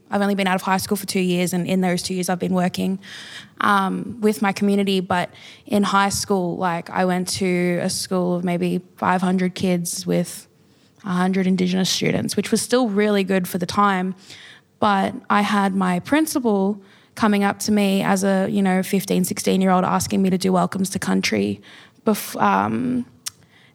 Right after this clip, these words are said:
and then when I would sit down and explain to him, like, that that's actually really inappropriate. And while I could go through the right channels to allow myself to have that permission to do it, it just didn't sit right with me.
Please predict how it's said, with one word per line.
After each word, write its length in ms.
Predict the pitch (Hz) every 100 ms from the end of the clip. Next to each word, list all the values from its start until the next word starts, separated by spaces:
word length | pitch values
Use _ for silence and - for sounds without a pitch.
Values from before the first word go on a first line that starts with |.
| -
and 240 | 214 202 208
then 200 | 202 202
when 120 | 202
I 120 | 196
would 120 | 196
sit 200 | - 190
down 180 | 196 190
and 100 | 185
explain 420 | 180 - 202 202
to 120 | 190 196
him, 140 | 190
like, 180 | 185 185
that 100 | 185
that's 220 | 190 -
actually 300 | 185 - 185
really 260 | 185 185 180
inappropriate. 760 | 180 - 190 190 190 185 185 127
And 320 | 180 180 185 - - - -
while 160 | 220
I 100 | 208
could 440 | 202 - - 359 285
go 160 | 254
through 180 | 240 240
the 80 | 208
right 220 | 202 196
channels 360 | 208 202 196 196
to 520 | - 185 185 185 185 - _ 208
allow 260 | 202 190
myself 340 | 190 190 190 185
to 60 |
have 140 | 185 185
that 180 | -
permission 300 | 202 190 208
to 80 | 190
do 160 | 185 196
it, 240 | 185 - - - - -
it 100 | 202
just 180 | 202 190
didn't 180 | 202 185
sit 200 | 190 196
right 240 | 202 214
with 160 | 208 208
me. 300 | 190 190